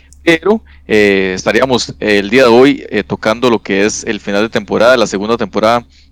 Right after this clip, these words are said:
eh, un trayecto ya que se, que se empieza a hacer, eh, cuantioso ya, la verdad, treinta episodios que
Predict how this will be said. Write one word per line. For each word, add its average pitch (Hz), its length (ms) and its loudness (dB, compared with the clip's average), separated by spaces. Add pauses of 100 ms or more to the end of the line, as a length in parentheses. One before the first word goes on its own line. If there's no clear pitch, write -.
(240)
eh, 196 120 -8
un 113 160 -10
trayecto 131 500 -2
ya 123 260 2
que 107 200 -4
se, 95 160 -8
que 104 260 -4
se 101 80 -6
empieza 110 320 -2
a 127 40 2
hacer, 117 540 0 (440)
eh, 104 180 -2
cuantioso 131 720 0
ya, 110 240 2
la 123 80 4
verdad, 107 260 0
treinta 127 360 -2
episodios 131 520 -4
que 95 320 -14